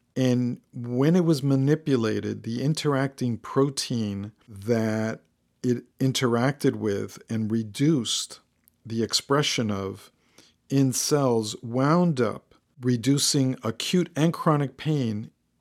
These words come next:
in the animal rodent model after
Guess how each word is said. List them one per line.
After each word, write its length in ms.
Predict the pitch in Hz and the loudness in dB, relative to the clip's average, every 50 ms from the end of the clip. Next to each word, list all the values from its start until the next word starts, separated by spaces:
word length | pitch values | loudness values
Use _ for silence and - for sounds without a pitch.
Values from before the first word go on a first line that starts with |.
| _ - | _ -6
in 380 | - 139 139 139 135 139 143 139 | -2 2 4 4 4 4 4 2
the 160 | 131 131 131 | 2 4 4
animal 440 | 131 131 127 131 127 123 123 120 113 | 4 4 4 2 2 2 2 0 0
rodent 440 | 110 113 120 117 117 117 120 117 - | 2 2 2 2 4 2 0 -2 -2
model 460 | 110 113 113 110 107 104 101 - - - | -2 -2 -2 0 -2 -2 -4 -6 -8 -4
after 380 | 117 123 127 - - - 123 | 0 0 0 0 2 0 0